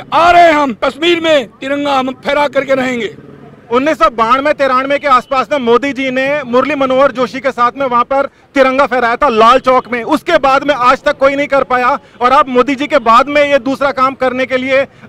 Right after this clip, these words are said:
Speaker 2: आए हुए हैं। ऐसा इतना लंबा समय कैसे निकल गया बीच में?
Speaker 1: ये समय पहले हम लोगों ने ध्यान नहीं दिया,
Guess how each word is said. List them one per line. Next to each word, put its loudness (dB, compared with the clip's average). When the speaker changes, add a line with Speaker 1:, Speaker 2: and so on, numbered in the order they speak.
Speaker 2:
आए 2
हुए 4
हैं। -4
ऐसा 0
इतना 0
लंबा 2
समय -4
कैसे -2
निकल -4
गया -2
बीच -12
में? -10
Speaker 1:
ये 2
समय 6
पहले 4
हम 4
लोगों 4
ने 0
ध्यान 2
नहीं 2
दिया, 2